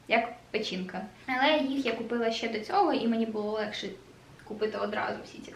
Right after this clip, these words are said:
книги, бо тоді не було такого шаленого ажіотажу на них. Тут у мене трагедія в трьох діях:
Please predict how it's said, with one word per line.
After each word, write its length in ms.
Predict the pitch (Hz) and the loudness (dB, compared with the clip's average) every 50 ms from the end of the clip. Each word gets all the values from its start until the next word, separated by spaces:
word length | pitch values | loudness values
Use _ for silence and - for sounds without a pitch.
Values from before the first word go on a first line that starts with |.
| - | -10
книги, 300 | - 349 403 392 370 302 269 240 247 | -6 -4 -2 0 0 -2 -2 0 2
бо 260 | 254 269 302 311 302 311 - - - - - - - - | 6 8 8 8 8 6 0 -8 -14 -18 -20 -20 -6 2
тоді 260 | 254 254 233 277 302 | 2 2 2 2 0
не 80 | 294 | 2
було 280 | 269 240 226 233 254 277 | 2 2 2 2 2 2
такого 340 | 269 - - 254 247 254 247 | 0 -2 -6 -6 -6 -6 -6
шаленого 480 | - - 233 240 247 247 247 247 247 - - | -4 0 0 2 2 2 0 0 0 0 0
ажіотажу 540 | 247 226 226 214 208 - - 320 349 339 | 0 0 0 -2 -2 2 4 4 6 6
на 140 | 330 320 294 | 4 2 0
них. 340 | 294 285 285 294 277 277 - - - - | 0 -2 -4 -6 -6 -8 -10 -10 -10 -8
Тут 160 | - 320 330 | -8 -4 -2
у 40 | 320 | 0
мене 260 | 294 285 277 269 254 | 0 2 2 2 0
трагедія 420 | 254 262 254 254 254 247 240 254 233 | 0 -2 -2 0 0 0 2 0 0
в 100 | 233 - | 0 0
трьох 220 | - 233 233 233 | -2 0 0 0
діях: 420 | 214 220 226 233 254 320 349 349 | -2 -4 -6 -4 -4 -2 -2 -2